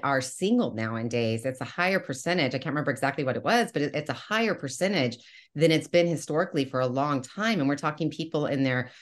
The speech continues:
you know, thirties, forties, fifties. So these are professionals and likely, you know, I mean, I'm sure that some of them are probably blue collar, but probably a lot of them are white collar. So I just think it's interesting because, you know, we get an idea of, of what we think the tenant base is gonna be,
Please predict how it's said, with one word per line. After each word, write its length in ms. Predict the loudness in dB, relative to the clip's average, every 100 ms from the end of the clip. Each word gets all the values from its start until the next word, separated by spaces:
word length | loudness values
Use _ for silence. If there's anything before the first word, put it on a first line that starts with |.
| -8
you 80 | 2
know, 140 | 2 2
thirties, 760 | 2 4 4 4 0 -2 -8 _
forties, 500 | 2 2 2 0 0
fifties. 360 | -2 0 -4 -2
So 60 |
these 200 | 0 0
are 60 | -2
professionals 800 | -4 -4 -2 -4 -2 -2 -2 -2
and 200 | 0 2
likely, 540 | 2 0 0 0 0 -4 -10 2
you 100 | 6
know, 80 |
I 60 | 6
mean, 140 | 6
I'm 100 | 4
sure 160 | 2 0
that 160 | 0 0
some 120 | 0
of 100 | 0
them 120 | -2
are 100 | -2
probably 340 | -2 -2 -2
blue 220 | -2 -2 -2
collar, 360 | 2 2 2
but 160 | 0 0
probably 360 | 0 0 0
a 60 | -2
lot 160 | -2 -2
of 60 |
them 120 | -2
are 80 | 0
white 240 | 2 0 0
collar. 420 | -4 -2 -4 -6 -10 -20 -14
So 140 | 4 4
I 80 |
just 120 | 6 4
think 120 | 2
it's 120 | 2
interesting 640 | 0 0 -2 -2 0 2
because, 300 | 0 0 -2 0
you 100 | 2
know, 80 | 4
we 160 | 2
get 160 | 2 2
an 120 | 2
idea 540 | 0 -2 -4 -2 0
of, 140 | 0 -2
of 160 | -6 -2
what 180 | -2
we 100 | -2
think 200 | -4 -4
the 80 | -4
tenant 360 | -4 -2 -2 2
base 220 | 0 0
is 120 | -4
gonna 200 | -2 -2
be, 560 | -2 0 2 4 4